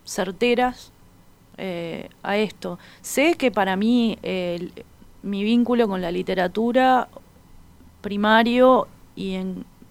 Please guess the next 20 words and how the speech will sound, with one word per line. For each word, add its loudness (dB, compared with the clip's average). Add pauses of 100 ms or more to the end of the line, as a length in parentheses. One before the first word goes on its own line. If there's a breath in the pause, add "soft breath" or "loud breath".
(240)
bastante -2
tiempo 0
de 2
mi 0
vida 6
fue 0 (440 loud breath)
leer 6
a 6
mis -2
familiares -2
que -8
son, -6
que -10
escriben 2
para -2 (240)
conocer 0
a -4
mi -4
familia 2
o 2